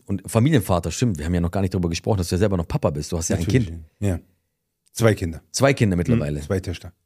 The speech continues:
Speaker 1: Zwei Töchter?
Speaker 2: Mhm.
Speaker 1: Schön. <laughs> Vater, Unternehmer, Rapper, wo siehst du dich eigentlich am meisten, in welcher Rolle?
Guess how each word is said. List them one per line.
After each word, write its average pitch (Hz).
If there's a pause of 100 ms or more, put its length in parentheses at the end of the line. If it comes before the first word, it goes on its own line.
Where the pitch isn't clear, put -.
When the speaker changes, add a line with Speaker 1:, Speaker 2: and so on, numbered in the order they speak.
(140)
Speaker 1:
Zwei 160
Töchter? 101
Speaker 2:
Mhm. 110
Speaker 1:
Schön. 73 (1200)
<laughs> -
Vater, 185
Unternehmer, 147
Rapper, 143 (960)
wo 127
siehst 151
du 190
dich 151
eigentlich -
am 127
meisten, 160
in 85
welcher 82
Rolle? 73